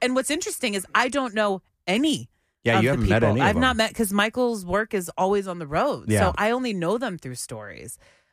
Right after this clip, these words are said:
Speaker 1: But, he, you know, I don't think there's one woman that he's, like, attached to all the time.
Speaker 2: Yeah.
Speaker 1: For him, it's mostly dudes.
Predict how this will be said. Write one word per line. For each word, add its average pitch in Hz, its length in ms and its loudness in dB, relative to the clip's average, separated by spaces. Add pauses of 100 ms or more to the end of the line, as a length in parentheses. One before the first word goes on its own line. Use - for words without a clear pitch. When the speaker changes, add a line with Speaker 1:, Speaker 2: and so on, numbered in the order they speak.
(140)
Speaker 1:
But, 190 240 0 (120)
he, 180 160 -18 (140)
you 208 160 -6
know, 156 180 0
I 185 120 0
don't 202 180 -2
think 180 160 -6
there's 160 220 -2
one 143 640 -6 (200)
woman 139 380 -2
that 135 120 -6
he's, 127 200 -8
like, 123 220 -8
attached - 480 -10
to 139 120 -4
all 131 140 -4
the 120 80 -12
time. 131 500 -10
Speaker 2:
Yeah. 92 360 2
Speaker 1:
For 151 160 -6
him, 180 260 -4
it's 131 180 -8
mostly 143 380 -6
dudes. 123 640 -10